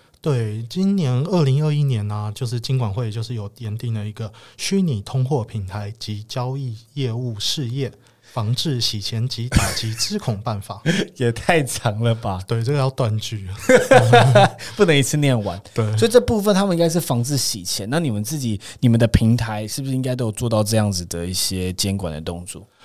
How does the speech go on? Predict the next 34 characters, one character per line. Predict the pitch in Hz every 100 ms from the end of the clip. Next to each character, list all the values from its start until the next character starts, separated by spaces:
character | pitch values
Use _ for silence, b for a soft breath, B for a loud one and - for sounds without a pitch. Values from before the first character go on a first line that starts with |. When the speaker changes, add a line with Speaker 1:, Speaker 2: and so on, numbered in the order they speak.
| b
Speaker 1:
是 | - 165
的， | 135 113
就 | 151
是 | 160 190
大 | 156 160 165
家 | 165
如 | 139
果 | 127
想 | 104
要 | 110 120
使 | 107
用 | 113
我 | 110
们 | 101 101
平 | 117
台 | 107 104
服 | - 104 110
务 | 104
啊， | 98
就 | 104 117
是 | 113
一 | 117 113
定 | 120
会 | 120
注 | 113 117 110
意 |
到 | 110 101
说 | 104 104
我 | 117
们 | 104 101
都 | 110
要 | 113
注 | - 113
册。 | 98 - 98